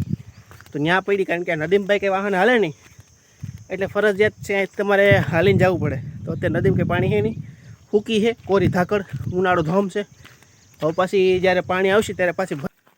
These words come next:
તો હાઈ ટેમ્પરેચર તાપમાનમાં હું પસાર કરું છું ઓજત નદી. અત્યારે ઓજત નદી તમને મારી પાછળ એક્ઝેક્ટ દેખાતી છે, કારણ કે પાણીના ટીપા છે નહીં, એમાં પાણીના ટીપા નથી, પણ પરસેવા વરી જાય છે બહુ.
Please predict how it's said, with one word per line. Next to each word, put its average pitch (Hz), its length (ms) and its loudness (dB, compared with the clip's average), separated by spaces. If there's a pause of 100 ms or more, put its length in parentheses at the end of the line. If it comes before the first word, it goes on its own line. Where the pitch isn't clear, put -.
(600)
તો - 80 -16
હાઈ 175 240 -4
ટેમ્પરેચર 220 500 -8
તાપમાનમાં 202 500 -8
હું 208 140 -6
પસાર 196 300 -8
કરું 196 220 -6
છું 185 200 -8
ઓજત 196 300 -4
નદી. 202 280 -6
અત્યારે 180 340 -6
ઓજત 190 200 -8
નદી 190 160 -8
તમને 190 160 -4
મારી 185 240 -2
પાછળ 185 200 -8
એક્ઝેક્ટ 202 320 -4
દેખાતી 202 400 -4
છે, 214 100 -12
કારણ 185 240 -4
કે 165 40 -12
પાણીના 190 380 -2
ટીપા 180 300 -6
છે 208 120 -2
નહીં, 220 160 -6 (580)
એમાં 214 260 0
પાણીના 220 260 0
ટીપા 214 240 -4
નથી, 220 240 -4
પણ 190 160 -10
પરસેવા 202 380 -2
વરી 220 160 0
જાય 220 100 0
છે 202 80 -6
બહુ. 190 240 2